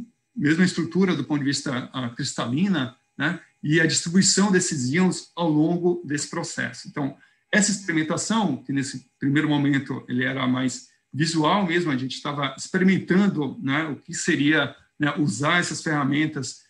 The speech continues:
de realidade virtual junto com simulações moleculares, né, então permitir que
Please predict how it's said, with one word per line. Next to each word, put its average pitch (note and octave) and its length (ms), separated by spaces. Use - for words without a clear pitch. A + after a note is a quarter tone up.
de C#3 120
realidade C#3 360
virtual C3+ 640
junto E3+ 380
com F3 160
simulações C3 480
moleculares, D3+ 680
né, C3+ 100
então B2 160
permitir C#3 400
que - 140